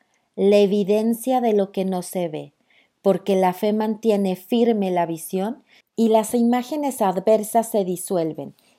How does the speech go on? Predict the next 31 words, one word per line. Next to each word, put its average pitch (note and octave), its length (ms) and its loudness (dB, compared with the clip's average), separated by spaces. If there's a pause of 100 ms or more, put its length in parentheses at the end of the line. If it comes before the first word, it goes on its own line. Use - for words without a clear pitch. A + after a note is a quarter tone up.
y F#3+ 80 -4
se F#3+ 220 2
disipan, F3 680 -6 (380)
y G#3+ 100 2
a G#3+ 100 6
su A3+ 200 0
debido G#3 460 2
tiempo F#3 720 -2 (180)
cosecharemos G#3 920 0
si G3+ 200 -2
no F#3+ 240 0
desmayamos. F#3 1120 -4 (720)
Jesucristo B3 760 -2
nos D#4+ 220 -2
trajo G3+ 360 0
buenas F3+ 340 -2
noticias, F3 760 -8 (160)
el D#3+ 200 -2
Evangelio, D#3 720 -4 (400)
de G3 180 4
que G3+ 120 2
existía G#3 640 -2
una G#3+ 240 -2
ley F#3+ 280 0
más G3 500 -4
grande F3+ 480 -4
que F#3 120 -4
la E3+ 140 -2
ley E3 220 -4
del E3 240 -8
karma, C#3+ 400 -12